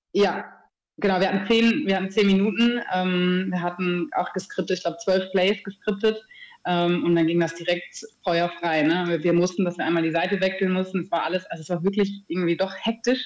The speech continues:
unten, obwohl es um nichts ging, aber ja, ähm, die N F L will ja dann immer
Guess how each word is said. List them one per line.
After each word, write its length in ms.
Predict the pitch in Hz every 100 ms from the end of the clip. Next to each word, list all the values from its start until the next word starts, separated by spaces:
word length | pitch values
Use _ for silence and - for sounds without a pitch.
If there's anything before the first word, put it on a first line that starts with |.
| -
unten, 340 | 226 254 262 254
obwohl 280 | 175 240
es 120 | 339 214
um 60 |
nichts 300 | 202 262 -
ging, 200 | - 233
aber 320 | 190 170 175 143
ja, 240 | 135 151 - - - - 175
ähm, 240 | 165 170
die 120 | 170
N 120 | -
F 140 | 160 156
L 200 | 160 160
will 100 | 160
ja 100 | 147
dann 160 | 156
immer 420 | 165 165 151 151